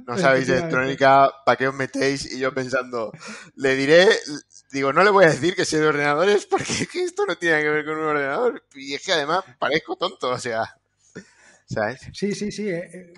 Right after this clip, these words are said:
Speaker 2: claro, eso es, es que esa es la otra que te puede pasar con mucha facilidad, que diga, "Va, esto, buah, ahora mismo le pongo yo", pues un poco la
Speaker 1: Exacto.
Speaker 2: anécdota que has contado, ¿no? Que ahora le pongo ocho gigas de ram y esto funciona perfectamente. Abres el ordenador y dices, "Joder, que solamente tiene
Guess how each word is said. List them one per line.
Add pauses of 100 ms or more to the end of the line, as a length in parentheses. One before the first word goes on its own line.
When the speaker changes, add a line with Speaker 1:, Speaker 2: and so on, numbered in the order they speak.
(260)
Speaker 2:
claro,
eso
es,
es
que
esa
es
la
otra
que
te
puede
pasar
con
mucha
facilidad,
que (320)
diga,
"Va,
esto,
buah, (100)
ahora
mismo
le
pongo
yo", (260)
pues
un
poco
la
Speaker 1:
Exacto.
Speaker 2:
anécdota
que
has
contado,
¿no?
Que (200)
ahora
le
pongo
ocho
gigas
de
ram
y
esto
funciona (440)
perfectamente.
Abres
el
ordenador
y
dices, (220)
"Joder,
que
solamente
tiene